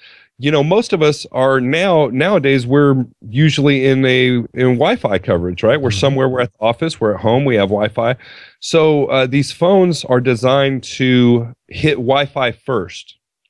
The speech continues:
Speaker 1: Uh, so, uh, you know, basically the company is looking at it and saying, "Well, if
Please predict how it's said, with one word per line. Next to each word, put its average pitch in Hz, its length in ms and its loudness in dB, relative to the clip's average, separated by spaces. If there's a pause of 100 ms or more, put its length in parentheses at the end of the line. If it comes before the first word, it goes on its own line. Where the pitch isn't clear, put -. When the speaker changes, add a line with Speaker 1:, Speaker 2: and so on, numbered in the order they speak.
(460)
Speaker 1:
Uh, 110 420 0
so, 120 580 0 (640)
uh, 120 240 -8
you 135 160 -2
know, 127 80 2
basically 147 440 -2
the 123 60 0
company 123 520 0
is 110 180 0
looking 123 320 -2
at 113 120 0
it 117 100 -2
and 107 120 -6
saying, 117 280 0
"Well, 113 240 2
if 120 200 -4